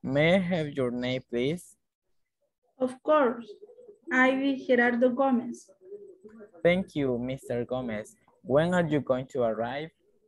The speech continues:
Speaker 2: I'm going to arrive on Friday fourteen.
Speaker 1: How long are you going to stay with us, Mister Gomez?
Speaker 2: I'm going to stay until Monday.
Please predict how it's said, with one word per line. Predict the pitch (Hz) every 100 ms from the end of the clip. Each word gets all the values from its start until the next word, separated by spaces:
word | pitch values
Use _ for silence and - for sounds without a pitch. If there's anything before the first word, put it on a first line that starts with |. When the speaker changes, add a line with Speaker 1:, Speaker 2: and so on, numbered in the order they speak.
| _ _ _ _ _ _ -
Speaker 2:
I'm | 254 247 247 240 233 233 233
going | 240 254 262 254
to | 294 285
arrive | 269 240 233 240 247 254 -
on | 247 233 233
Friday | 240 240 240 254 254 247
fourteen. | 269 269 - 240 233 226 - - - 359 - 415 415 - 440 _ _ _ - 359 330 - -
Speaker 1:
How | 160 160 190
long | 214 170 151 160 160
are | 143
you | 135
going | 120 127 101
to | 135
stay | - 123 127
with | 127 120 -
us, | 139 120 110 -
Mister | 107 117 - 104 95
Gomez? | 95 127 165 - 339 _ _ - _ _ _ _ -
Speaker 2:
I'm | 254 247 240 233 233
going | 233 254 262
to | 285 285
stay | 277 254 240 240 247 262 - - - - _ _ _
until | 254 262 262 - 277 277 277
Monday. | 240 262 262 220